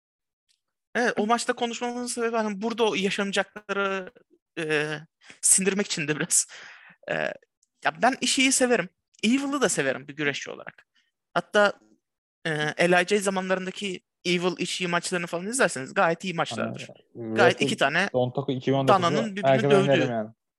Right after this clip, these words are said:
Speaker 2: Wrestle Don Taco iki bin on dokuz
Speaker 1: Evet.
Speaker 2: millet demişti, "Oo, işte çok iyi güreşiyor." falan.
Speaker 1: Hı hı.
Speaker 2: Ama yani Evil gimmick değiştirdiğinden bu yana şirket de onu çok kötü kullanıyor yani. Adama gidip suç atamayacağım.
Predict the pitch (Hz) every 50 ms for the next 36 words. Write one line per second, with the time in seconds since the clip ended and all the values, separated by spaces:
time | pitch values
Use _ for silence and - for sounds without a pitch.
0 | _ - 117 107 - 123 120 113 135 131 120 131 135 120 107 170 151 135 131 131
1 | 135 135 - - - - - 120 123 123 127 123 - 113 113 117 117 120 117 110
2 | 110 107 - _ 107 101 101 101 - 110 - - 113 110 113 104 104 107 - -
3 | - 120 120 139 170 170 - _ _ _ _ _ _ _ _ _ _ _ _ _
4 | 220 208 - 120 127 135 - - - - - - _ _ _ - - - 113 113
5 | 113 113 123 123 123 127 131 131 - - _ _ _ _ _ _ _ - 113 113
6 | 117 127 131 120 127 127 123 120 - - 117 120 117 131 131 131 127 117 110 107
7 | 110 123 139 151 - _ _ _ _ _ _ 117 110 110 - 131 127 - 127 117
8 | - - 113 123 120 113 113 107 101 101 101 101 101 95 98 98 98 104 104 104
9 | 101 101 101 _ _ - 113 113 - 120 117 117 104 117 135 139